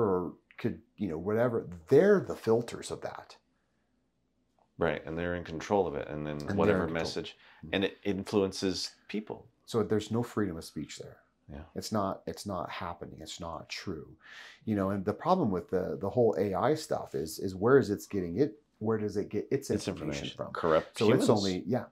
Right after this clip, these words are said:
Speaker 1: exactly. It's regurgitating. So if you have one truth and nine lies,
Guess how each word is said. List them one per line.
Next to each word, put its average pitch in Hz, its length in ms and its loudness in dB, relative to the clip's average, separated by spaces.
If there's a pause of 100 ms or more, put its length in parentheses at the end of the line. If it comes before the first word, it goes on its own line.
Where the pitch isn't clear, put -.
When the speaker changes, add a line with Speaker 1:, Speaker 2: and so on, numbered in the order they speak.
(120)
Speaker 1:
exactly. 90 580 -4
It's - 160 -6
regurgitating. 101 880 2
So 98 220 0
if - 120 -6
you 131 120 2
have 95 340 4 (480)
one 110 400 2
truth 95 520 0 (840)
and 98 380 2
nine 117 420 2
lies, 113 800 -2